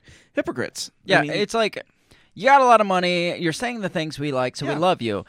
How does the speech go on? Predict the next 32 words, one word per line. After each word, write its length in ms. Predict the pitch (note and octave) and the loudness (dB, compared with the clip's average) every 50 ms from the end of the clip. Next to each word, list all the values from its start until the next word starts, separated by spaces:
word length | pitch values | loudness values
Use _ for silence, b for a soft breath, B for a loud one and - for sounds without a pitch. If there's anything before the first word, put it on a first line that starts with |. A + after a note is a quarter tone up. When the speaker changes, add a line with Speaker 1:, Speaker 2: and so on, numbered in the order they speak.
| b b | b b
Speaker 2:
Uh, 40 | D#3+ | -8
Speaker 1:
Absolutely. 400 | C#3 A2+ - D#3 D3+ D3+ C#3+ - | -6 0 2 2 4 2 2 0
Speaker 2:
tomorrow, 500 | E3+ G3+ - A3+ A3 G#3 F#3 E3+ E3 D#3+ - | -4 -2 0 0 2 2 2 2 2 2 2
oh, 140 | F#3+ A3 A3+ | 2 2 2
you 120 | G3 F3+ D#3 | 2 0 -2
said 220 | - G#3+ G3+ E3+ | -2 -4 -4 -4
this 140 | E3 D#3 - | -4 -6 -6
thing 140 | - D#3 D3 | -4 -4 -4
we 100 | C3+ C3+ | -4 -2
don't 240 | - F3 F#3 D#3 G#2 | -2 -2 -2 -2 -2
like. 260 | A#2+ A#2+ B2 B2 - - | -2 -2 -2 -2 -4 -2
Uh, 560 | C#3 E3 E3 D#3 D3 C#3+ C#3 C3+ C3 C3 - - - | 0 2 2 4 4 4 4 2 2 0 -2 -6 -8
Speaker 1:
Yeah. 160 | C3+ D3+ C#3 | -8 -4 -4
Speaker 2:
we, 240 | F3+ A#3+ C4+ A#3+ E3 C#3 C3+ C#3+ | -4 -2 -2 -2 -4 -4 -4 -4
we've 260 | D3 F#3+ A#3+ A3+ D3+ - - | -4 -4 -4 -2 -4 0 4
always 520 | F3 G#3+ C#4 D#4+ C#4+ A#3 F#3 D#3 C3 - | 6 6 8 8 6 6 6 4 2 0
hated 360 | B2 D3 C#3 B2 A#2 A2+ - | 0 0 0 0 0 -4 -4
Kanye 360 | - C#3 C3+ C3 B2 A#2 A2 | 0 0 0 2 2 0 -2
Speaker 1:
Yeah. 40 | A2 | -4
Speaker 2:
West. 580 | G#2+ G#2+ F3+ A3 G3+ D3+ B2+ B2+ - - - B B B B B | -2 4 6 6 6 6 4 2 -2 -8 -14 B B B B B
Wewe've 200 | - F#3 G3+ E3 | -6 -4 0 2
always 400 | F3 F#3 G3 A3 A#3+ G3+ D3 - G#2 | 4 4 4 6 4 4 2 2 -2
hated 320 | C3 C3 A#2+ A#2 A2 A#2+ | -4 -4 -4 -4 -4 -4
Elon 300 | C#3 C#3+ B2+ B2 B2 B2+ | -2 0 0 0 0 0
Musk. 220 | C#3 C#3+ C3 - - | -2 -4 -6 -4 -2
Uh, 220 | A2+ C#3+ C#3+ - G#2 | 0 2 2 2 0
Speaker 1:
Yeah. 80 | D3+ D#3+ | -4 -4
Speaker 2:
and 120 | E3+ F#3 | -4 -4
it's 120 | G3+ - - | -6 -6 -2
not 180 | A3+ G#3+ G#3+ G#3+ | -2 -2 0 0
even 180 | G#3 F#3+ F3 E3+ | -4 -6 -4 -4
like, 260 | D#3+ D#3+ D#3 - | -2 -2 -4 -4